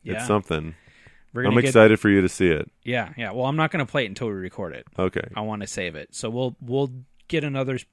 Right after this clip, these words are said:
Speaker 1: series of the Crapatorium going on, uh, if you haven't seen our other, uh, for Gender Bender D N A Twister Extreme
Speaker 2: <laughs>
Speaker 1: featuring the lovely Kim.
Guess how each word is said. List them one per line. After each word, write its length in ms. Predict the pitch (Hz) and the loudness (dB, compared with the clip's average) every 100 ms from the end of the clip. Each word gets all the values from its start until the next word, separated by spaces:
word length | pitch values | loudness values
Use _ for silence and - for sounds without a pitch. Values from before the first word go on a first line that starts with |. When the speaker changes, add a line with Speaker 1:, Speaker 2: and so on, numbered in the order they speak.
| _ | _
Speaker 1:
series 400 | - 123 117 110 | -10 -6 -6 -6
of 120 | 104 | -8
the 60 | 113 | -8
Crapatorium 680 | 117 101 - 107 104 95 90 | -6 -8 -10 -10 -8 -8 -10
going 340 | 87 87 87 _ _ _ _ _ _ _ _ - | -10 -12 -16 _ _ _ _ _ _ _ _ -14
on, 260 | 101 101 | -12 -10
uh, 240 | 95 90 95 | -10 -10 -10
if 160 | 104 | -8
you 60 | 135 | -6
haven't 180 | 117 113 | -6 -8
seen 240 | - 110 | -10 -10
our 160 | 98 98 | -8 -8
other, 300 | 95 92 87 - _ _ _ _ | -6 -8 -12 -16 _ _ _ _
uh, 240 | 107 95 | -12 -10
for 280 | 87 107 95 92 | -10 -8 -8 -10
Gender 240 | 120 107 95 | -12 -12 -10
Bender 300 | 95 92 92 | -12 -12 -12
D 180 | 95 95 | -10 -10
N 120 | 92 | -10
A 100 | 95 | -12
Twister 320 | - 104 90 | -12 -14 -14
Extreme 560 | 87 - 104 87 80 101 _ - - - | -16 -14 -12 -12 -14 -16 _ -16 -16 -18
Speaker 2:
<laughs> 400 | - _ _ _ | -20 _ _ _
Speaker 1:
featuring 440 | - 104 101 98 | -10 -8 -8 -10
the 60 | 95 | -10
lovely 260 | 92 90 | -10 -10
Kim. 400 | 87 101 87 85 | -12 -14 -14 -16